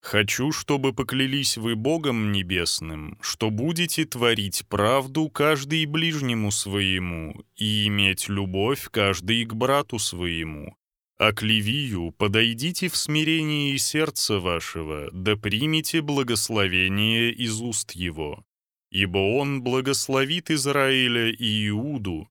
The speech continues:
его же избрал Господь царствовать над всем народом. И поклонитесь семени его, ибо за вас будет умирать оно в войнах зримых и незримых,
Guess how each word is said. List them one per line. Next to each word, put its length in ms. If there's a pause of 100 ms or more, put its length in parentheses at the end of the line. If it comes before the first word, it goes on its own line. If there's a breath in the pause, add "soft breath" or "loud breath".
его 520
же 300
избрал 500
Господь 800
царствовать 880
над 260
всем 480
народом. 680 (460)
И 100
поклонитесь 800
семени 720
его, 540 (140)
ибо 280
за 220
вас 320
будет 400
умирать 500
оно 260
в 60
войнах 680
зримых 760
и 100
незримых, 920